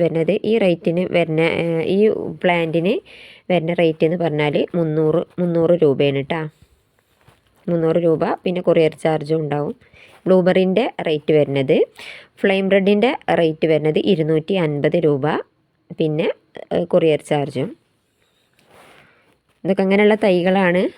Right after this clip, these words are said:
വരിക. പിന്നെ ഇത് ഇനി പൂവിട്ടിട്ടുണ്ടെങ്കിൽ ഇതിൻ്റെ ഡബിൾ റേറ്റ് ആവും ട്ടാ വരിക. ഇതാണ്, ഏഹ്, ബ്ലൂബെറി ഐസിൻ്റെ പൂക്കൾ ട്ടാ.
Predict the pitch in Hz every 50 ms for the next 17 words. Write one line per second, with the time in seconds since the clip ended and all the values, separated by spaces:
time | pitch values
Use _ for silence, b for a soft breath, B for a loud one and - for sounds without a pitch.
0 | _ - 175 170 160 165 170 185 247 - - _ _ _ _ _ _ _ _ _
1 | _ _ _ _ _ _ _ _ _ _ _ _ 165 170 160 156 151 151 151 156
2 | 151 147 - - 180 170 180 190 202 - - 185 180 185 208 202 - - - 180
3 | 185 202 220 196 202 190 175 175 180 180 175 170 190 214 190 180 175 170 185 196
4 | 196 180 180 165 165 180 190 196 190 170 156 156 - - 170 151 143 139 139 -
5 | 160 151 143 151 156 175 160 156 160 160 185 254 - b b b b b b b
6 | b b b b b b b _ - 180 175 165 160 170 240 - - - - 156
7 | 160 151 147 160 160 156 160 160 165 160 165 196 - - 156 156 - - 156 151
8 | 147 139 185 - 508 - - - - 165 165 156 - - 147 139 143 143 143 175
9 | 170